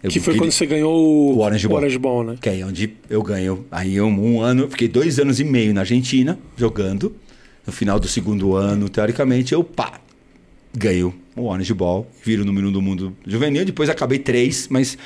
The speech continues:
Speaker 1: fiquei sete meses como número um do mundo. Então foi um baita divisor de águas pro meu pai, que tinha que investir uma puta grana.
Speaker 2: Uhum.
Speaker 1: Pra mim,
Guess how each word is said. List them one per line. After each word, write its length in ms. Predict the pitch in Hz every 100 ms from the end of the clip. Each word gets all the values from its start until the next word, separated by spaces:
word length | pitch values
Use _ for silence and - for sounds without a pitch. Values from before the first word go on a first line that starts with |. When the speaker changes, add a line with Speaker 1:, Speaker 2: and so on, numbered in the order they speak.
| -
Speaker 1:
fiquei 240 | - 123
sete 380 | 120 - 123 -
meses 240 | 104 107 -
como 160 | 120
número 240 | 120 117 120
um 40 |
do 80 | 135
mundo. 180 | 110 - - - - - - - -
Então 100 | 120
foi 140 | 120 120
um 160 | 151 - -
baita 400 | 110 123 139 120
divisor 440 | 101 104 92 107
de 160 | 85 104
águas 380 | 101 123 147 -
pro 200 | - 123
meu 160 | 107
pai, 460 | - 117 117 120 180 -
que 120 | -
tinha 180 | - 107
que 80 | 104
investir 300 | 90 - 98
uma 100 | 90
puta 320 | - 87 87
grana. 340 | 107 117 123
Speaker 2:
Uhum. 300 | 135 117 139 180 -
Speaker 1:
Pra 180 | 131 131
mim, 500 | 131 127 127 185 -